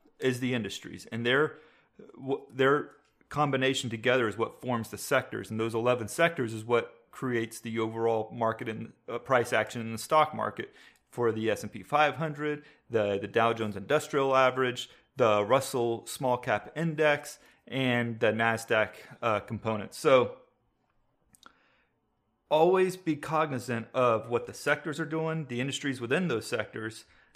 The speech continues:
and their influence on the overall stock market. So we haven't even got to the trades themselves, right? So, so how do we, how do we take all of that, what we know, and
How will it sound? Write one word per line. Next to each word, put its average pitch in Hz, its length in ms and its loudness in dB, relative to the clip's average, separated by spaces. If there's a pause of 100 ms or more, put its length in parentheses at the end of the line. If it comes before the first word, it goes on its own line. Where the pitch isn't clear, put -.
(120)
and 113 440 0 (460)
their 123 240 4
influence 117 720 -2
on 113 140 -2
the 110 100 -2
overall 107 320 -2
stock 175 400 6
market. 107 300 -8 (560)
So 180 120 4
we 226 100 8
haven't 254 200 8
even 233 160 4
got 208 260 4
to 220 60 -2
the 160 100 0
trades 175 400 2
themselves, 143 560 0
right? 113 340 2 (120)
So, 143 500 2 (300)
so 151 200 2
how 135 180 4
do 196 80 4
we, 190 220 -2 (340)
how 196 180 0
do 240 80 -2
we 226 80 -2
take 180 260 0
all 185 160 4
of 180 80 -2
that, 170 360 2
what 147 160 0
we 151 100 -2
know, 139 480 4 (300)
and 135 380 0